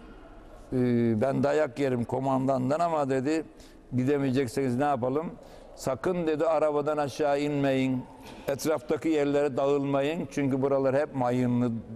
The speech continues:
mayın döşenmiştir, mayınlıdır," dedi. Sınır çünkü. Kaçakçılığı önlemek için devlet <laughs> mayın döşemiş.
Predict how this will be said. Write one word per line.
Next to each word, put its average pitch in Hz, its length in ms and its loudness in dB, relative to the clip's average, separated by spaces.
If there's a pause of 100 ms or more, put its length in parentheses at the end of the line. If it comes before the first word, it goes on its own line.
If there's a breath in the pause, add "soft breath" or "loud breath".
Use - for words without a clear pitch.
(120)
mayın 131 340 2
döşenmiştir, 117 760 0
mayınlıdır," 131 720 2
dedi. 123 360 0 (400 loud breath)
Sınır 170 380 0
çünkü. 127 540 0 (300 loud breath)
Kaçakçılığı 135 580 0
önlemek 131 460 2
için 165 360 -4
devlet 131 360 2
<laughs> 123 120 -2
mayın 170 300 0
döşemiş. 143 560 -2